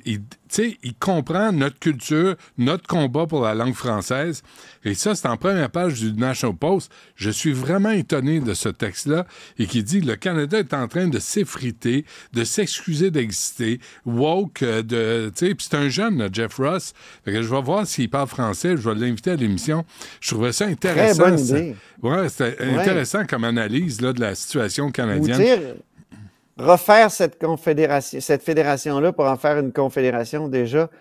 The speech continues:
Speaker 2: ça serait mieux avec une reconnaissance, parce que, au fond, ce que le Québec veut, c'est d'être reconnu comme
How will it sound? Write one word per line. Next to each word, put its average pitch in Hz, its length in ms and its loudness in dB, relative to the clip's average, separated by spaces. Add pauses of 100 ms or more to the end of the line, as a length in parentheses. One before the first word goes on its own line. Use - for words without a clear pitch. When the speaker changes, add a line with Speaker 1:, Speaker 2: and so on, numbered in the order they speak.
(160)
Speaker 2:
ça 127 160 0
serait 127 240 2
mieux 160 180 2
avec 143 300 2
une 123 160 2
reconnaissance, 151 800 4
parce 139 160 -4
que, 151 160 6 (300)
au 156 100 2
fond, 208 500 4 (420)
ce - 120 -10
que 170 60 4
le 165 100 4
Québec 160 340 8
veut, 170 300 6
c'est 147 260 0
d'être 139 380 2
reconnu 156 640 4
comme 120 420 0